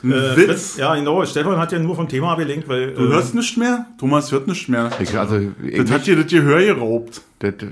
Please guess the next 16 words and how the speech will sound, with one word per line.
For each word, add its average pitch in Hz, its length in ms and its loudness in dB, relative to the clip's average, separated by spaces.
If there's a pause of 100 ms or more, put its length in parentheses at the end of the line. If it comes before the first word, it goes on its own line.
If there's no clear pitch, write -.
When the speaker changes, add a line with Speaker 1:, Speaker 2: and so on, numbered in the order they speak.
Speaker 3:
sag 113 180 -4
mal 143 100 -4
was, 95 140 -2
Holger. 90 200 -2
Speaker 2:
Ich 92 100 -4
hör 190 120 -2
dich, 170 340 -8
super. 196 440 -10
Speaker 1:
Ich 135 100 -4
Speaker 3:
Ja? 120 80 0
Speaker 1:
hör 180 100 2
dich 196 160 0
auch 175 140 0
Speaker 2:
Ja, 233 40 -4
Speaker 1:
super. 123 360 -2
Speaker 2:
mhm. 139 240 -6